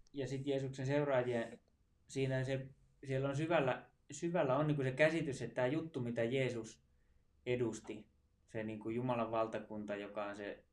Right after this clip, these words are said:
niinku rakkauden ja oikeudenmukaisuuden ja armon ja, ja tavallaan toimii niin kuin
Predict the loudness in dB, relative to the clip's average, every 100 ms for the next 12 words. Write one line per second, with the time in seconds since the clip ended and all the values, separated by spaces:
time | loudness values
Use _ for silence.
0 | _ -14 -6 -4 -4 -6 -6 -4 -6 -6
1 | -8 -10 _ _ _ _ _ _ _ _
2 | _ -12 -8 -8 -8 -8 -6 -8 -6 -8
3 | -6 -4 -4 -4 -6 -6 -6 -4 2 4
4 | 4 4 4 4 4 0 0 -2 -4 -4
5 | -6